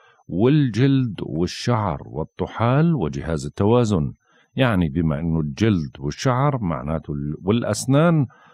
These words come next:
معناته هذا اليوم لا يصلح لعمليات التجميل. يوصى بإجراء العمليات الجراحية دون الأعضاء اللي ذكرناها،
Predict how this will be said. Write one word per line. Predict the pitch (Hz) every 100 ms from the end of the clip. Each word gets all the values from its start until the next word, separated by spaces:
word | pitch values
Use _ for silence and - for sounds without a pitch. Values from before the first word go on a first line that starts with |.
| _
معناته | 104 127 160 - 135
هذا | 139 131
اليوم | 123 135 139 160 185 160 -
لا | 90 110 110
يصلح | 113 107 - 107 -
لعمليات | 87 87 90 82 78 80 82
التجميل. | 71 - 82 73 87 85 69 - _ - _ _ _ _ _ _ _ _ _ _ _ _ _ _ _
يوصى | 92 135 123 64 55
بإجراء | 64 73 85 98
العمليات | 92 90 101 110 113 113
الجراحية | 95 101 98 - 139 143 139
دون | 123 135
الأعضاء | 131 110 110 107 120
اللي | 107 95
ذكرناها، | 92 - 78 69 73 71 101 139